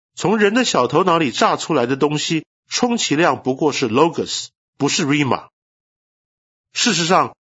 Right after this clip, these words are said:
如果查经班或者主日学每一次都有主的 rhema，我不相信参加那个查经班或者主日学的人会觉得无聊。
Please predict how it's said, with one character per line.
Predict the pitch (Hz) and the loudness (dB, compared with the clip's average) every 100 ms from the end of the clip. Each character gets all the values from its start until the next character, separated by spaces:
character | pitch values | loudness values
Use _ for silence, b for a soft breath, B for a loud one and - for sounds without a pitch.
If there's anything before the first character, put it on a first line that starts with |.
| - | -2
如 | 139 226 | 2 2
果 | 202 | 2
查 | 117 113 120 | 0 0 0
经 | 156 151 | -2 -2
班 | 147 151 - _ | 0 -2 -6 _
或 | - - 247 | -8 0 0
者 | 139 | 0
主 | 120 98 | -2 -2
日 | 123 | -2
学 | 143 104 98 95 | -2 -2 -4 -4
每 | 110 123 127 | -4 -2 -2
一 | 175 | -4
次 | 170 - 170 | -4 -4 -2
都 | 175 175 | 0 2
有 | 147 | 2
主 | 147 120 90 | 0 -6 -4
的 | 113 | -2
rhema， | 151 151 110 - - _ _ _ _ | -2 -2 -4 -6 -16 _ _ _ _
我 | - 127 | -2 -2
不 | 131 | 0
相 | 214 240 220 | -2 -2 -2
信 | 233 165 | -2 -4
参 | - 208 196 | -2 -2 0
加 | 208 | 0
那 | 196 196 | 0 0
个 | 131 | -2
查 | - 120 | 0 0
经 | 123 151 | 0 -2
班 | 151 147 147 _ _ _ | 0 0 -2 _ _ _
或 | - 202 | 0 2
者 | 135 | 2
主 | 131 107 | 0 -2
日 | 131 170 | 0 0
学 | - 120 | -2 0
的 | 135 | 0
人 | 107 98 - _ | -2 -4 -10 _
会 | - - | -6 -4
觉 | 143 127 | 0 0
得 | 127 | 0
无 | 120 117 | 0 0
聊。 | 131 87 113 | 0 0 -2